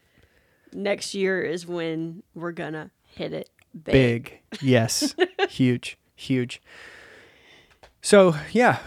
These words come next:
Speaker 2: Uh, do you wanna, I feel like you're getting so sleepy. Like, you just, like, hit a wall.
Speaker 1: No, I'm just stretching.
Speaker 2: <laughs> Listen to your, you just talked through
Speaker 1: Sometimes
Speaker 2: a yawn.
Speaker 1: I stretch my, my mouth.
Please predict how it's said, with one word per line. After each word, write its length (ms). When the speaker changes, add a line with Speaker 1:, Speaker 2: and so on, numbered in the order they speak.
Speaker 2:
Uh, 200
do 140
you 80
wanna, 420
I 60
feel 140
like 160
you're 120
getting 240
so 240
sleepy. 420
Like, 220
you 80
just, 180
like, 100
hit 140
a 40
wall. 460
Speaker 1:
No, 160
I'm 80
just 240
stretching. 640
Speaker 2:
<laughs> 500
Listen 340
to 140
your, 120
you 120
just 180
talked 280
through 120
Speaker 1:
Sometimes 240
Speaker 2:
a 60
yawn. 100
Speaker 1:
I 40
stretch 260
my, 360
my 140
mouth. 340